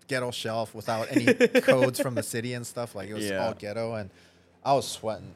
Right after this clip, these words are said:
Speaker 1: I was sweating. I was like, "Yeah, I'm, I f-, kinda fucked this up." You
Speaker 3: Yeah,
Speaker 1: know, I was
Speaker 3: but
Speaker 1: like
Speaker 3: you took a chance and you were seeing, you were like,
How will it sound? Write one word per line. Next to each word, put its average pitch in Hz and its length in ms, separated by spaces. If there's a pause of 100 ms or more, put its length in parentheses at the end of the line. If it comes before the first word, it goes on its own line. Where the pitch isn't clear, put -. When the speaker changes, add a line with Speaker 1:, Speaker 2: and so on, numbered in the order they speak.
Speaker 1:
I 113 100
was 107 100
sweating. 104 380
I 101 80
was 101 140
like, 95 180 (180)
"Yeah, 92 400
I'm, 92 60 (380)
I 107 120
f-, - 200
kinda 90 220
fucked - 360
this - 200
up." 55 220
You 165 100
Speaker 3:
Yeah, 160 60
Speaker 1:
know, 104 60
I - 20
was 104 100
Speaker 3:
but 101 60
Speaker 1:
like 104 80
Speaker 3:
you 107 60
took 113 180
a 101 60
chance 104 360
and 98 100
you 90 80
were 90 80
seeing, 92 280
you 92 100
were 90 80
like, 85 160